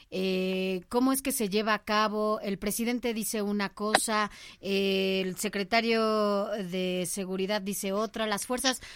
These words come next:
o sea, pareciera que no están de acuerdo y por eso salen las cosas mal, siguen saliendo las cosas mal.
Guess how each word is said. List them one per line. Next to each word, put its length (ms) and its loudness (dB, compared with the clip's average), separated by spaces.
o 60 -8
sea, 80 2
pareciera 420 4
que 140 -2
no 100 2
están 240 0
de 60 2
acuerdo 320 0
y 40 -2
por 180 -2
eso 180 -4
salen 200 0
las 140 -4
cosas 320 -6
mal, 220 -4
siguen 280 -2
saliendo 380 -4
las 160 -8
cosas 360 -6
mal. 220 -8